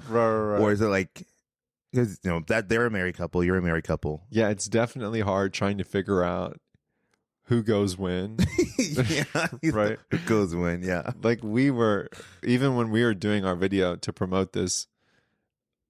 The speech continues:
Speaker 1: voicemail engagement,
Speaker 2: Mm-hmm.
Speaker 1: remember how many times we sat here trying to figure out
Speaker 2: Yeah, that's true.
Speaker 1: our turns and
Speaker 2: Who goes when?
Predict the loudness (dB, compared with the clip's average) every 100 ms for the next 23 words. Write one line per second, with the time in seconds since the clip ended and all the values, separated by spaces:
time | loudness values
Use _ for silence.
0 | -4 -2 0 -2 -2 0 0 -2 -8 -10
1 | -8 -6 -4 -6 -10 -2 0 2 0 0
2 | 2 2 2 0 0 0 0 0 0 -2
3 | -2 -2 0 0 0 -4 -10 -12 -10 -12
4 | -14 -14 -14 _ _ -10 -2 -2 0 0
5 | 0 0 -6 -10 -14 -14 -16 -18 -4 0
6 | 2 2 -2 -6 -10 -6 0 2 2 0
7 | -4